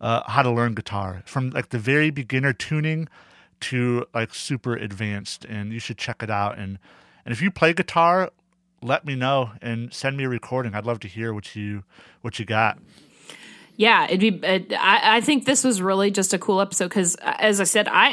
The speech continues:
Speaker 2: I don't know much about guitars, and it was cool just, like, hearing you geek out a little bit. So high five,
Speaker 1: <laughs>
Speaker 2: air high
Speaker 1: Yeah.
Speaker 2: five to you.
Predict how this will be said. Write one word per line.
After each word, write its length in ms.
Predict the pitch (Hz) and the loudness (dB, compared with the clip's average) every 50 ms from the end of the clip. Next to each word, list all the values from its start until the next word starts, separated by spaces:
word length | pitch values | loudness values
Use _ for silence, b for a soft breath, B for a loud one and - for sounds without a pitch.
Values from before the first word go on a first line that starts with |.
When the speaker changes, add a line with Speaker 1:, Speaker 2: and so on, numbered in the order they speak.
| - 208 262 | 6 6 6
Speaker 2:
I 40 | |
don't 180 | 349 311 233 190 | 6 6 4 4
know 160 | 170 180 202 | 4 4 4
much 440 | 202 180 170 160 - - - - - - - | 4 4 2 2 0 -2 -2 -2 -4 -4 -2
about 520 | 180 190 165 170 175 180 180 - - - | -2 0 2 4 4 4 2 0 -4 -6
guitars, 520 | - 170 - - - 190 190 165 156 - | -6 -6 -2 0 2 2 4 2 0 -2
and 200 | - - 190 202 | -2 0 2 4
it 60 | 226 226 | 4 4
was 140 | 226 226 | 4 2
cool 300 | - - - 262 262 262 | 0 0 0 2 2 2
just, 300 | 214 214 208 202 - - | 2 0 0 0 0 2
like, 200 | 202 202 190 196 | 2 0 0 -2
hearing 360 | - - - 208 208 214 208 208 | -4 -2 0 2 4 4 4 4
you 100 | 202 185 | 4 2
geek 240 | - 196 190 170 | 0 -2 0 2
out 220 | 170 143 156 196 196 | 2 4 4 2 2
a 40 | 165 | 0
little 220 | 147 147 147 139 | -2 -2 -4 -6
bit. 280 | 135 - 135 117 - - _ _ _ _ _ | -6 -6 -8 -8 -8 -10 _ _ _ _ _
So 480 | - - - - 160 156 156 156 165 165 _ _ _ _ _ - | -4 -2 0 0 0 0 -2 -4 -6 -8 _ _ _ _ _ -4
high 180 | - - 214 | 0 2 2
five, 420 | 226 - 226 226 208 - - - - | 4 4 4 4 6 4 2 2 0
Speaker 1:
<laughs> 40 | - | 0
Speaker 2:
air 180 | 170 202 208 - | 0 2 2 4
high 120 | 170 220 233 - | 4 4 4 4
Speaker 1:
Yeah. 40 | |
Speaker 2:
five 340 | - 233 190 165 175 196 190 | 2 2 2 2 0 0 -2
to 120 | - - 190 | -4 -4 -2
you. 240 | 180 180 170 165 | -2 -2 -4 -6